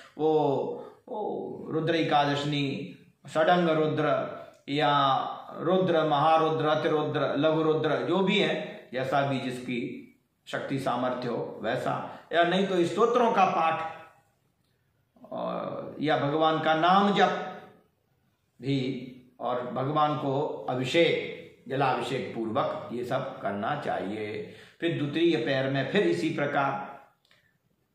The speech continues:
जो मन में कामना हो वो संकल्प पूर्वक भी आप कर सकते हैं,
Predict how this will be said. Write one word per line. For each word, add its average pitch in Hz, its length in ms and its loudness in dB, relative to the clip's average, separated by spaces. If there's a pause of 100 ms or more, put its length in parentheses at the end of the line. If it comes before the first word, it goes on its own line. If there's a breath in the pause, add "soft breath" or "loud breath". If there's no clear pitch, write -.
जो 202 160 4
मन 185 180 4
में 170 220 2
कामना 151 320 0
हो 139 180 2
वो 139 200 0
संकल्प 139 640 -2
पूर्वक 139 300 -2
भी 151 180 0
आप 127 240 0
कर 120 100 -4
सकते 113 340 -6
हैं, - 420 -10